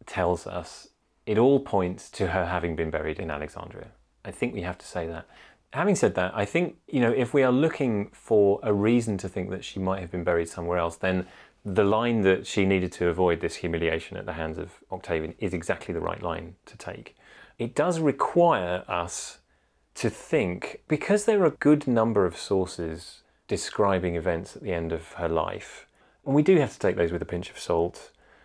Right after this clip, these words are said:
They're mostly written by writers who were heavily biased in favour of Rome, but nonetheless, they don't say anything about her having been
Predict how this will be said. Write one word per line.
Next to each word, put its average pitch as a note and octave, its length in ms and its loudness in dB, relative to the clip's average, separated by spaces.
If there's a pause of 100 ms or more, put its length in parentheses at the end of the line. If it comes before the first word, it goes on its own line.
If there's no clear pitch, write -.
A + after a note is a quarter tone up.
(260)
They're C3+ 120 2
mostly C3+ 380 4
written G2 280 0
by F2 480 0 (200)
writers A2+ 540 2 (140)
who G2+ 360 0
were G#2 240 2 (140)
heavily G#2+ 340 0
biased E2+ 340 0
in F2 80 -10
favour - 280 -10
of F2+ 100 -4
Rome, E2+ 380 -2 (500)
but B2+ 160 -2
nonetheless, A#2 760 4 (640)
they C3 120 4
don't E3 240 4
say C#3 280 2
anything A2 480 2
about G2 500 0
her F#2+ 120 0
having F2+ 340 -2
been F#2 460 -2